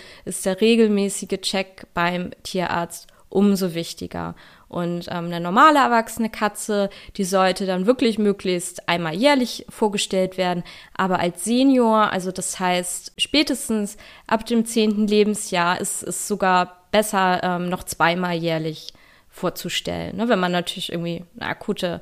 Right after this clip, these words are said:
oder chronische Erkrankung hat, vielleicht dann auch öfter, aber ansonsten auf jeden Fall zweimal jährlich. Das wäre wirklich super, denn durch regelmäßige Blutkontrollen,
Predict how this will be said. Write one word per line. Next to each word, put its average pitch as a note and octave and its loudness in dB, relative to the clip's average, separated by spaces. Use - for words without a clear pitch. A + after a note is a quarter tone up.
oder E3+ 0
chronische F3+ -4
Erkrankung C4+ 2
hat, G#3 2
vielleicht - -6
dann - -4
auch - -8
öfter, G#3+ 2
aber F#3 2
ansonsten F#3 -4
auf - -6
jeden F#3 -2
Fall F3 -4
zweimal G#3+ 0
jährlich. A#3 4
Das - -10
wäre G3 0
wirklich G#3+ -4
super, A#3+ 2
denn F#3+ -2
durch G3 -4
regelmäßige G#3 2
Blutkontrollen, F#3+ 2